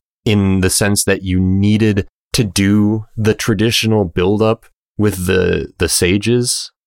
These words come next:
to get to their dungeon. And so to do that, you have to go down, and you have to talk to them, and you have to do their events, and you have to do their story thing.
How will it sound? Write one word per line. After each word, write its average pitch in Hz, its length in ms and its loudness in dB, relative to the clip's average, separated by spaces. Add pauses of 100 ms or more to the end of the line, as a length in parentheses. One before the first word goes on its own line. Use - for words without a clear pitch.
(160)
to 90 100 -2
get - 240 -2
to 98 100 -2
their 95 160 2
dungeon. 98 600 -2 (120)
And 90 240 -2
so 101 360 2
to 98 140 -2
do 98 240 0
that, 104 280 0
you 90 80 -4
have 90 240 -4
to 104 60 -2
go 104 160 2
down, 87 280 2
and 80 60 -4
you 76 100 -6
have 82 200 -6
to 104 80 -6
talk 87 260 -2
to 80 80 -10
them, 80 180 -2
and 76 100 -6
you 80 80 -4
have 87 160 -4
to 92 80 -6
do 92 160 0
their 90 180 2
events, 80 380 -4
and 78 80 -6
you 80 60 -2
have 85 100 -4
to 87 80 -6
do 87 120 0
their 87 100 2
story 80 340 -4
thing. 80 260 -10